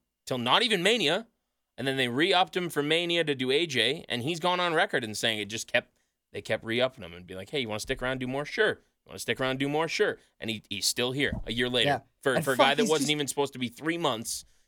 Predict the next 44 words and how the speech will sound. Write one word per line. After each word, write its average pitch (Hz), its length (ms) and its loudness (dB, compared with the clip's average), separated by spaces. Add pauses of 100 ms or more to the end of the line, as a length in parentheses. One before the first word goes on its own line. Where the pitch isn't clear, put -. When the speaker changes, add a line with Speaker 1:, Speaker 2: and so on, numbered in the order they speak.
Speaker 1:
he's 147 140 -4
here 135 180 0
a 117 60 -2
year 151 240 0
later. 120 380 0
And, 120 220 0 (840)
and 139 120 2
I 147 60 4
remember 233 300 4
when 339 100 0
he 320 80 -2
came 320 300 2
back, 277 400 4 (400)
I - 60 2
remember 196 260 2
all 233 160 4
of 240 60 0
us 226 100 -2
being 190 180 -2
like, 151 180 -2 (560)
"Oh 120 80 -20
God, 104 400 -12
like, 90 180 -18
th-, 131 200 -10
this, 127 240 -4 (200)
this 135 200 -4
isn't 127 380 0 (800)
great. 180 400 0
Like, 123 160 4
it's 139 180 0
not 156 260 4 (500)
doing 214 340 0
anything 139 300 0
for 117 140 -2
me." 107 120 0
It 110 60 -6
just 127 140 -2
seems 147 180 -4
like 147 140 0
he's 139 140 -4
kinda 139 240 2
leaning 143 360 -2
back 139 320 2
on, 127 200 -2